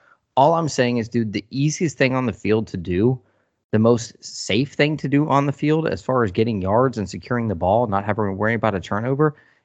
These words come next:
is to get a couple yards and slide or get out of bounds. That's the easiest thing you can do, man. It, it is. So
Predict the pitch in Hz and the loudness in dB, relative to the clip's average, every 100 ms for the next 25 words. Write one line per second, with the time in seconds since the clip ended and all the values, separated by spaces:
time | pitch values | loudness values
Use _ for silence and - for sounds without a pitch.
0 | - 160 - 131 120 117 113 113 95 98 | -2 -2 0 2 2 2 0 0 2 2
1 | 95 98 - 98 92 90 87 85 82 78 | 0 -6 -6 -2 -2 -2 -6 -6 -6 -8
2 | 80 - - _ _ _ 190 - - 160 | -10 -14 -20 _ _ _ -4 -2 -4 -4
3 | 160 165 147 160 156 143 117 123 156 90 | -4 -2 -4 -4 -4 -2 -2 0 0 -2
4 | 98 131 - _ _ _ _ - 127 120 | -4 -6 -14 _ _ _ _ -6 -2 0
5 | 139 151 170 104 - 139 131 | 2 2 2 0 0 2 2